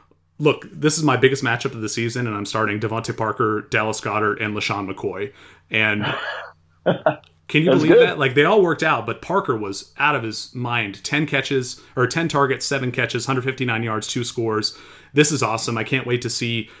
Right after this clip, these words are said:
Speaker 1: what he does down the stretch because the schedule
Speaker 2: Easy,
Speaker 1: looks
Speaker 2: easy
Speaker 1: real
Speaker 2: schedule.
Speaker 1: tasty. Yeah, I can't wait.
Speaker 2: Yeah, and I think, and I think double-digit targets in each of the last four games ever since Preston Williams went out.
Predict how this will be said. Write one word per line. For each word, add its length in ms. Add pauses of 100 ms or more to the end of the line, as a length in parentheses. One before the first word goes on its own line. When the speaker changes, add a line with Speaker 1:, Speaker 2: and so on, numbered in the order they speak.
Speaker 1:
what 160
he 80
does 240
down 160
the 60
stretch 320
because 640 (260)
the 120
schedule 400
Speaker 2:
Easy, 100
Speaker 1:
looks 340
Speaker 2:
easy 200
Speaker 1:
real 320
Speaker 2:
schedule. 180
Speaker 1:
tasty. 460
Yeah, 360
I 80
can't 280
wait. 80
Speaker 2:
Yeah, 180
and 100
I 120
think, 340
and 100
I 80
think 200
double-digit 560
targets 400
in 80
each 160
of 80
the 80
last 260
four 200
games 340
ever 160
since 200
Preston 460
Williams 380
went 160
out. 280